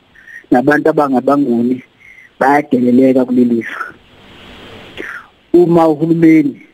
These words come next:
uma amakhomishana afana nakaZonke ekhipha umbiko, entweni ekuthiwa ibihlupha thina esibaningi, thina esikhuluma ulimi olukhulunywa abantu abaningi, lubhalwa ngesiNgisi.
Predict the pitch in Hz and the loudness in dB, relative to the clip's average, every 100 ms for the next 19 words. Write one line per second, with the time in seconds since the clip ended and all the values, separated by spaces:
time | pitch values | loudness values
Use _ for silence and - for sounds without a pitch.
0 | _ _ _ _ _ _ - 156 160 165 | _ _ _ _ _ _ -2 0 0 -2
1 | 151 170 160 156 160 151 147 - 156 135 | -2 -2 0 0 0 0 -2 -2 0 0
2 | 139 151 139 139 139 123 120 156 - 151 | 2 0 0 0 0 -4 -6 -6 -2 0
3 | 156 147 107 - _ _ - - - _ | 2 2 0 -8 _ _ -20 -20 -20 _
4 | 165 165 160 165 170 147 - - 170 160 | 0 0 2 2 2 0 -4 -2 2 2
5 | 113 - _ _ _ _ _ _ _ _ | 0 -8 _ _ _ _ _ _ _ _
6 | - 139 135 - 185 170 143 - 156 139 | -4 -2 -2 -4 -4 -4 -6 0 0 2
7 | 143 143 _ _ _ _ 165 - 165 160 | 0 -4 _ _ _ _ -6 -4 -2 0
8 | 165 147 117 104 _ _ _ _ - 151 | 4 2 0 -6 _ _ _ _ 0 2
9 | 151 143 - 175 165 160 156 156 151 151 | 2 -2 -4 -2 0 2 2 2 2 2
10 | 147 156 - 165 143 147 151 151 151 131 | 2 0 2 2 4 2 0 2 2 2
11 | - - _ _ _ _ 143 135 139 139 | -2 -10 _ _ _ _ -2 0 0 0
12 | 123 113 131 113 110 - | -2 -4 -2 -2 -2 -6